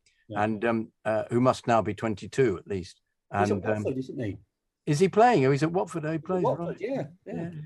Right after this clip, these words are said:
Speaker 2: Oh, good for him. But I remember thinking it, it,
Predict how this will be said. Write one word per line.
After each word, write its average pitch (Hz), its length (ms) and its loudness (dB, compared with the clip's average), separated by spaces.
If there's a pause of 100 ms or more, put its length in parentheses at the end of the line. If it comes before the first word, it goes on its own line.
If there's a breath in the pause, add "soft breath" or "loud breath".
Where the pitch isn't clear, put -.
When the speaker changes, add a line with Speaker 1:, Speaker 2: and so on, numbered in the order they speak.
(180)
Speaker 2:
Oh, 147 120 -4
good 135 200 -6
for 127 160 -8
him. 110 140 -6 (480 soft breath)
But 123 100 0
I 127 60 10
remember 131 340 6
thinking 120 380 -2
it, 117 160 -2
it, 127 500 -2